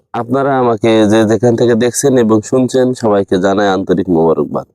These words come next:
আমি এখন, উম, আপনাদের সাথে যে বিষয়ে কথা বলবো, সে বিষয়টা হচ্ছে যে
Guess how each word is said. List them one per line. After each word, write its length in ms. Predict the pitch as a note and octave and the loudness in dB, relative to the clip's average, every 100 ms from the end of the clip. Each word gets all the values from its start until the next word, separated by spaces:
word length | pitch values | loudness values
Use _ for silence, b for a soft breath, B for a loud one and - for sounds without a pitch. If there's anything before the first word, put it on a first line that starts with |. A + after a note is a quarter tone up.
| _ _ _ _ _ _ _ _ _ _ _ _ _ _ _ _ _ | _ _ _ _ _ _ _ _ _ _ _ _ _ _ _ _ _
আমি 200 | - B2+ D3+ | -6 -2 0
এখন, 540 | C#3+ D#3 D#3 D#3 D#3 - | 2 2 4 4 2 2
উম, 380 | A#2+ A2+ - G2+ | 0 2 0 -2
আপনাদের 340 | A2+ A2+ A#2+ A#2+ | -2 0 0 0
সাথে 280 | C3 B2 B2 | 0 2 2
যে 120 | A2 | 2
বিষয়ে 360 | G2 - A2+ G#2 | 0 0 0 2
কথা 240 | G#2 A#2 | 0 0
বলবো, 420 | A#2+ B2+ F#2 G#2 A2+ | 0 0 0 0 -2
সে 220 | - G#2 | 0 2
বিষয়টা 480 | G2+ - A2+ A#2+ A#2+ | 2 0 0 2 0
হচ্ছে 220 | A2+ B2+ A#2+ | 0 0 2
যে 340 | C3 B2+ C3 | 2 2 0